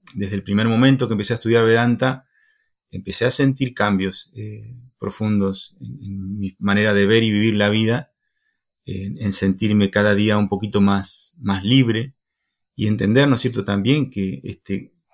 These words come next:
este camino, este, de, de moksha, de la liberación, tampoco es algo mágico que se dé de un momento a otro, ¿no es cierto? Uno alcanza y ya está, sino que es un proceso lento, progresivo,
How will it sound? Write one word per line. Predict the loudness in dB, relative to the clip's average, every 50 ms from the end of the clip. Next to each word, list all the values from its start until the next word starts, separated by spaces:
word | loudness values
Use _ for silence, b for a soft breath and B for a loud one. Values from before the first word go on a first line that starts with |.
| _ _
este | _ _ _ -20 -10
camino, | -6 -4 0 2 4 4 4 4 4 2 0 0 -2 -4 -6 -10 -16 -20 -20
este, | -20 -20 -20 _ -10 -8 -6 -6 -6 -8 -10 -14 -16 _ _ _ _ _ _ _ _ _ _ _
de, | -16 -12 -8 -8 -6 -6 -4
de | -2 0
moksha, | 2 2 2 2 0 -2 -2 0 0 0 0 0
de | 0 -2
la | -2 -2
liberación, | -2 -2 -2 -2 -2 -2 -2 0 0 0 0 0 -2 -4 b b b b b b b b b b _ _ _
tampoco | _ -4 -2 -2 -4 -2 -2 -2
es | -2 0 0
algo | 0 0 0
mágico | 0 0 0 0 -2 -4 -6 -6
que | -6 -6
se | -4 -4 -4
dé | -2 -2 -2 -2 0
de | -2
un | -2 0
momento | 0 0 -2 -2 -2 -2 0
a | 0
otro, | 0 0 0 -2 -4
¿no | -4 -4
es | -4
cierto? | -4 -4 -4 -2 0 0
Uno | 0 0 0
alcanza | -2 -2 -2 -2 0 0 -2 -4
y | -4
ya | -6 -8
está, | -6 _ -2 0 0 0
sino | -2 -2 -4 -4 -2
que | -2 -2
es | -2 -4 -6 -10 _ _ _ _
un | -8 -8 -6 -4
proceso | -4 -4 -2 0 0 0 0 0 0 0 0 2
lento, | 2 2 4 4 2 0 -2 -4
progresivo, | -2 -2 -2 -2 -2 -2 -2 -2 0 0 -2 -4 -6 _